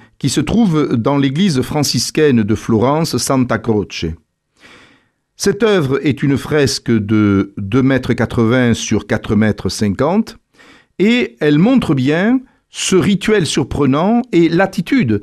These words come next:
des personnages que Giotto a représentés.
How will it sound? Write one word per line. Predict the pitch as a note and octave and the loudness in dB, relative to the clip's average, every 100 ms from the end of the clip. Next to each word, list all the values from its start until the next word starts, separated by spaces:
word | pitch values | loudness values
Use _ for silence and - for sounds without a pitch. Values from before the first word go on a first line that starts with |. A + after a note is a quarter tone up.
| - - | -8 -6
des | A#2 | -2
personnages | D3+ D#3+ - C#3+ B2+ D#3 F3+ D#3+ | 0 0 -2 0 2 2 0 -2
que | - C3+ | -2 -2
Giotto | G#2+ A#2 A2+ C3+ D3 D3 - | 0 -2 0 0 0 0 -4
a | A#2 G#2+ G2 | 0 0 0
représentés. | B2+ B2 G#2 G2 F2 D2 | -2 -2 -2 -2 -4 -10